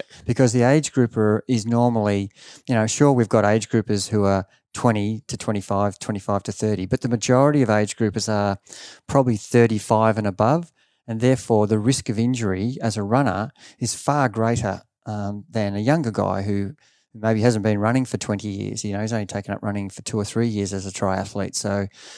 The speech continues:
the body's got relatively few niggles. So you've got to really pr-, try and protect the body so it can get to the start line. So,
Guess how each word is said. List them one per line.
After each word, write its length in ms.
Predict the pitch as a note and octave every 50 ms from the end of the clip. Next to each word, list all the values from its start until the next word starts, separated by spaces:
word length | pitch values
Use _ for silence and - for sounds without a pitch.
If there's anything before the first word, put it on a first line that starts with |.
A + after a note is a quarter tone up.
| - - _
the 100 | - G#2
body's 280 | - C#3+ D3 C3 A2
got 200 | G2 - G#2 - - F2+ D#2+ - -
relatively 600 | B2 A2+ B2 C3+ C3 B2 - - G#2 F#2 G2+ F#2+
few 420 | - - A#2+ A#2 G#2+ G#2 G2+ G2
niggles. 460 | F#2+ G2 A2+ A2 G#2+ G#2 - - -
So 560 | - - - - - - A2+ A2 A2 G#2+ G#2 G2+ - - - - - - - - - _
you've 140 | - A#2+ -
got 120 | F3 F#3
to 80 | F#3+ D3+
really 180 | C#3+ C3+ A#2+
pr-, 140 | - - -
try 200 | - - - F3+
and 80 | D#3 G#2+
protect 320 | - - - D3+ D3+ -
the 80 | - A2
body 220 | - A2 G#2 G#2+
so 160 | - - A#2
it 80 | A2 -
can 260 | - - C3+ C#3 C3+
get 140 | A#2 A2+ -
to 100 | - G#2+
the 80 | -
start 340 | - - - A#2+ A2 A#2+ -
line. 280 | - B2 A2 G2 F#2 F#2+
So, 400 | - - A#2+ A2+ A2 G#2+ G#2+